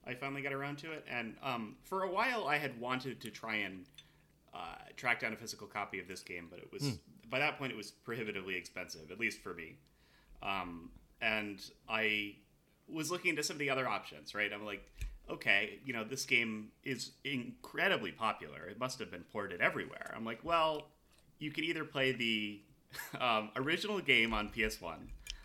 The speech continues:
Speaker 2: Mm-hmm.
Speaker 1: the, uh, P S P port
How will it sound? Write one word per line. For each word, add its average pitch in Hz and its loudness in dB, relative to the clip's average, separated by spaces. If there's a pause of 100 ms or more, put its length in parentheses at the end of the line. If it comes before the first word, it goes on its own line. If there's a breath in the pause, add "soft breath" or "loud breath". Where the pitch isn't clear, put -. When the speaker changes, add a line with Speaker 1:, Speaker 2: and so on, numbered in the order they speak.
(100)
Speaker 2:
Mm-hmm. 131 2
Speaker 1:
the, 95 0 (480 soft breath)
uh, 87 -2 (200)
P 170 -2
S 180 -2
P 165 -6
port 104 0